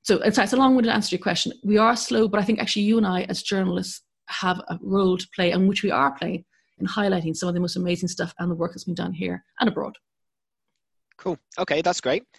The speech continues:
Speaker 2: Yeah, and it's a good answer. So I, I think, like you say, it's never as simple as it seems sometimes. And maybe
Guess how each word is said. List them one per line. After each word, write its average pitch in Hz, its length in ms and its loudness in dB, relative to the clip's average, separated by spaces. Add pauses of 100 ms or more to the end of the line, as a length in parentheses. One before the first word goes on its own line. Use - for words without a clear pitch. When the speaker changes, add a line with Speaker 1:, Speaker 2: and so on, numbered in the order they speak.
(220)
Speaker 2:
Yeah, 151 220 2
and 147 120 2
it's - 120 -4
a - 40 -6
good 131 120 0
answer. 131 260 0
So 117 220 -4
I, 113 120 -4 (120)
I 120 60 -6
think, - 340 -8
like 131 240 -2
you 117 60 -8
say, 127 220 0
it's 110 200 -6
never 139 260 0
as 117 240 -2 (460)
simple 139 480 0
as 123 200 -6
it 107 120 -6
seems 123 280 -4
sometimes. 107 640 -8
And 110 260 -8
maybe 131 380 0